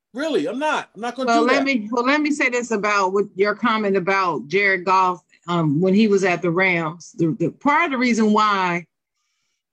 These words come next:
Speaker 2: uh, it didn't work with Goff and the Rams, even though he got him to a Super Bowl, he was not a leader of men. His teammates didn't particularly care for him
Speaker 1: Says who?
Speaker 2: because
Speaker 1: Who said that?
Speaker 2: they, they didn't. The,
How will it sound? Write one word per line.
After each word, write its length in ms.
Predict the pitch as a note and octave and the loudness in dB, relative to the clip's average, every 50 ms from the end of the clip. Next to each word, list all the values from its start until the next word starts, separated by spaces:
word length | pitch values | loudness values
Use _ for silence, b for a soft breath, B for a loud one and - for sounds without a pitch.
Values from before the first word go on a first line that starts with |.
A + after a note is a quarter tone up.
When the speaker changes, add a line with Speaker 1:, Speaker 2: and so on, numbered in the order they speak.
| _ _ _ _ | _ _ _ _
Speaker 2:
uh, 400 | - F#3 F#3 F#3 F3+ F3 E3 D#3 - - - | -2 0 0 2 2 0 0 -2 -4 -4 -2
it 120 | G#3 A3+ | 0 2
didn't 240 | A3+ A#3 A3+ G#3+ G3+ | 2 2 2 2 2
work 240 | G3 A3+ A3 G#3 F3+ | 2 2 2 2 0
with 200 | G3 F#3 E3+ D#3+ | 0 0 0 0
Goff 440 | G#3 G3+ G3 F#3+ F#3 F#3 E3+ - - _ | 0 0 2 2 0 -2 -4 -8 -12 _
and 140 | - F#3 F3+ | -4 -2 -2
the 60 | F3 E3 | 0 0
Rams, 240 | F#3 F#3+ F#3 - | 0 0 0 2
even 180 | F#3 A#3+ C4 C4+ | 0 0 2 2
though 180 | D4 C#4+ C4 C4 | 2 2 2 0
he 140 | B3+ C4+ | 0 -2
got 240 | G#3+ A#3 B3 A#3 A3+ | -2 0 -2 -2 -2
him 100 | A#3 A#3 A3+ | -4 -6 -6
to 120 | B3 A3 | -4 -4
a 80 | G#3 G#3 | -4 -4
Super 300 | - B3+ B3 G#3 G#3+ G3 | -2 -2 -2 -2 -2 0
Bowl, 500 | F3 F#3+ F#3 F3 E3+ D#3+ D#3+ D#3 D#3 - _ _ _ _ _ _ _ _ _ _ _ _ _ | 0 0 0 2 0 0 -2 -2 -4 -8 _ _ _ _ _ _ _ _ _ _ _ _ _
he 220 | - C#4+ D4+ D#4+ | -2 0 2 2
was 180 | C#4+ D4 D4 B3 | 2 0 0 0
not 300 | B3 B3 A#3+ A#3 A3+ G3 | 0 0 0 -2 -4 -4
a 380 | G3+ G#3+ G#3+ G#3 G3+ F#3+ F#3+ - _ _ | -4 -2 0 0 0 0 -2 -4 _ _
leader 460 | E3 F3 F#3 G#3+ A3+ A3+ A3 G#3+ G#3 | 2 2 2 2 2 2 0 0 0
of 220 | G3+ F#3 F#3 F3+ F3+ | 0 0 -2 -2 -2
men. 440 | F#3+ G3 F#3 F#3 E3 C#3 G2+ D#3+ D#3 - _ _ _ | -2 0 0 0 0 -2 -4 -6 -10 -14 _ _ _
His 180 | - C4+ C#4+ - | -4 -4 -2 -2
teammates 680 | - - D4+ D#4+ D#4+ D#4+ D4 C4+ B3+ A#3 G#3+ A3 G3+ F#3+ | -2 0 2 2 4 4 4 4 4 2 0 -2 -4 -2
didn't 480 | F#3 G#3+ G3+ F3+ G3 G3 F#3 E3 - _ | -2 0 0 0 0 -2 -2 -4 -8 _
particularly 600 | - A3+ G3 - A#3+ A#3 - G3+ G3+ G3 F3+ F3+ | -4 -2 -2 -2 -4 -4 -2 0 2 2 2 2
care 360 | E3+ - A3+ G#3 G3+ F#3 F3 | 0 -2 -2 -2 -2 -2 -4
for 160 | D#3 - D#3 | -4 -4 -4
him 220 | D#3 D#3+ C3 - - - _ _ _ _ _ _ _ _ _ _ _ _ _ _ _ _ _ - | -2 -2 -4 -4 -8 -16 _ _ _ _ _ _ _ _ _ _ _ _ _ _ _ _ _ -2
Speaker 1:
Says 280 | G#3 G3+ - - D#4 | -2 -2 -2 -4 0
who? 20 | D4+ D4 | 2 2
Speaker 2:
because 500 | D#4+ D#4 C#4+ - C#4 - F3 F3+ - - - _ _ _ | 4 4 4 2 2 2 0 -4 -8 -12 -18 _ _ _
Speaker 1:
Who 120 | D#4 D#4 | -10 -10
said 240 | D4+ - F4 F4 F4 | -6 -2 -2 -2 -2
that? 140 | F4+ F4+ F4 | 0 0 0
Speaker 2:
they, 160 | C4+ A3+ A3 - _ - - D#3+ - _ _ - G3 | 0 0 -2 -4 _ -16 -20 -20 -20 _ _ -8 -6
they 140 | A#3 B3 | -4 -4
didn't. 360 | A#3 G#3 D#4 F#4+ G4+ B3+ F3+ F#3 | -2 -2 -2 -2 -2 -2 -2 -2
The, 180 | G3+ A3+ - | -2 -2 -2